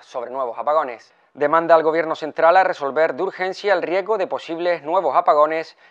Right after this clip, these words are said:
que pueden producirse en el archipiélago a causa del déficit de producción de energía. Así se establece la declaración de emergencia climática aprobada por el Consejo de Gobierno, tal y como había anunciado el presidente de Canarias, Fernando Clavijo.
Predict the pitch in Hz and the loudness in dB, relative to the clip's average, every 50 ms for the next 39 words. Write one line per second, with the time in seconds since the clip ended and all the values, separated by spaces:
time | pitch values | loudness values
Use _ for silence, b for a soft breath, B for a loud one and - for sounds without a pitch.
0 | b - 151 135 135 180 202 208 226 208 - 180 160 147 139 - - 180 180 170 | b -8 -8 -2 0 0 0 0 0 -2 -2 -4 -4 -4 -4 -4 -4 -4 -4 -4
1 | 160 139 139 147 175 185 196 - - 139 - 156 165 180 190 196 214 220 - - | -6 -8 -2 0 0 0 0 -2 -10 -10 -4 -2 0 0 2 2 0 -2 0 -2
2 | 127 120 104 147 175 196 - - 226 190 156 131 117 117 175 180 - 202 - - | -4 -2 0 0 0 0 -2 -6 -4 -4 -4 -6 -2 -4 -4 -4 -4 -10 -10 -8
3 | 240 233 185 147 110 - 117 117 113 - - 127 120 117 113 117 117 147 - - | -10 -8 -8 -8 -8 -6 -8 -10 -10 -12 -10 -10 -10 -8 -8 -10 -12 -12 -4 0
4 | 180 165 135 117 104 - _ _ _ _ b b b b b b b b 123 123 | 2 2 2 0 -2 -8 _ _ _ _ b b b b b b b b -6 -6
5 | - - 156 - 156 139 - 147 131 131 139 143 - - 190 185 180 165 143 131 | -4 -10 -8 -8 -8 -6 -2 -2 -2 0 -2 -6 -4 -2 0 0 2 2 0 0
6 | 123 127 120 120 123 - 143 156 160 160 143 131 135 - 156 151 - - 123 - | -2 -4 -4 -4 -6 -8 -6 -6 -4 -4 -6 -8 -8 -8 -8 -8 -6 -10 -10 -10
7 | 127 117 107 127 165 170 - 185 170 208 202 208 B B B B B B 147 - | -10 -12 -4 -4 -2 -2 -2 0 2 2 2 2 B B B B B B 4 4
8 | 156 151 143 165 190 - 220 196 190 151 139 - - 127 120 - - 180 - - | 4 4 6 6 6 6 6 4 4 0 0 -4 -6 -10 -8 -6 -6 -6 -6 -4
9 | 127 151 185 196 170 156 165 165 156 160 165 165 156 - _ _ - 185 214 220 | -4 -2 0 0 2 2 0 0 0 0 0 -2 -2 -4 _ _ 4 4 4 4
10 | - - 156 143 143 120 120 117 123 160 202 202 180 208 - - 196 180 170 131 | 2 -6 -6 -4 -4 -2 -2 -2 0 0 -2 -2 -2 -6 -2 -2 0 0 0 -2
11 | - 131 120 - - 123 180 208 - 151 151 190 202 170 147 147 147 151 160 156 | -2 -10 -12 -12 -8 -6 -6 -4 -4 -4 -2 0 0 0 0 0 0 2 0 0
12 | 151 - _ _ - 151 131 123 127 123 113 113 117 131 139 156 - - - 110 | 0 -2 _ _ -4 -4 -4 -2 -6 -8 -8 -4 -2 0 0 0 -2 -8 -14 -18